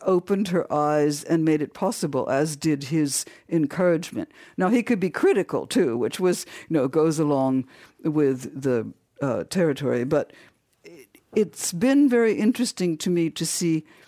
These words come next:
how these, uh, relationships are negotiated and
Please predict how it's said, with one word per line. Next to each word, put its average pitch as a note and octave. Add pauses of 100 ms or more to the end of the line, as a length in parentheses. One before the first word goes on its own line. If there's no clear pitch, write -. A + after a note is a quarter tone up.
(560)
how F3+
these, D#3+
uh, C#3+
relationships D#3+
are D3
negotiated C#3
and C3